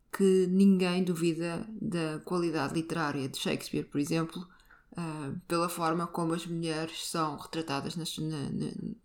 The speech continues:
nas suas peças, não é? E então parece-me que há assim um, que um, um bocadinho de, de exagero em relação, hum,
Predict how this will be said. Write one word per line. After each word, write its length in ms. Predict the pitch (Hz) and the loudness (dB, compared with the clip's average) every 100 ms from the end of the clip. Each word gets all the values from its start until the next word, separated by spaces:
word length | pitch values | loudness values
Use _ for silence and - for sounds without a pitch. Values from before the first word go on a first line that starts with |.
| - | -6
nas 160 | 165 | -4
suas 200 | - 165 | -2 -4
peças, 440 | - - - - - _ - | -6 -10 -10 -14 -20 _ -4
não 120 | 156 | -4
é? 100 | 156 - - - | -6 -14 -20 2
E 60 | 165 | 4
então 180 | 165 | 4
parece-me 380 | 160 160 156 175 | 4 4 4 2
que 100 | 170 | 2
há 40 | 151 | 0
assim 200 | - 156 | 2 0
um, 380 | 151 165 151 | 2 2 0
que 160 | - 175 | 0 2
um, 340 | 151 151 160 160 165 | 2 0 -2 -2 -6
um 60 | 160 | -4
bocadinho 580 | - 170 170 170 165 - - - _ | 0 0 2 0 -2 -10 -20 -20 _
de, 320 | 151 160 156 151 | -2 0 0 0
de 120 | 175 | 2
exagero 520 | 165 165 156 160 156 | 2 0 0 0 0
em 80 | 160 | -2
relação, 640 | 151 - - 156 156 165 175 - - - - | -4 -6 -4 -2 -2 -6 -8 -18 -20 -20 -12
hum, 680 | 147 147 147 147 151 - | -10 -8 -10 -12 -10 -12